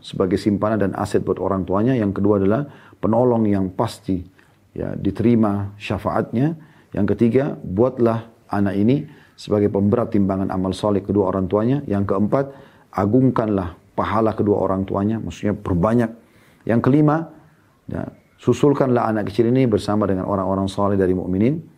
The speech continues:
Yang keenam, "Waj'alhu fi kafalati Ibrahim." Jadikanlah dia di bawah naungan Ibrahim alaihissalam. Tadi sudah kita jelaskan riwayat Isra Mi'raj ini, ya.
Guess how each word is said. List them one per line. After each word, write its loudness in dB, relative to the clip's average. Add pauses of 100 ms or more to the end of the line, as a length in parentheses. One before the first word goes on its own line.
(640)
Yang 2
keenam, 2
"Waj'alhu 2
fi 4
kafalati 0
Ibrahim." 0 (800)
Jadikanlah 2
dia 4
di 2
bawah 2
naungan 0
Ibrahim 0
alaihissalam. -6
Tadi -2
sudah -4
kita -2
jelaskan -4
riwayat -4
Isra -10
Mi'raj -8
ini, -10
ya. -16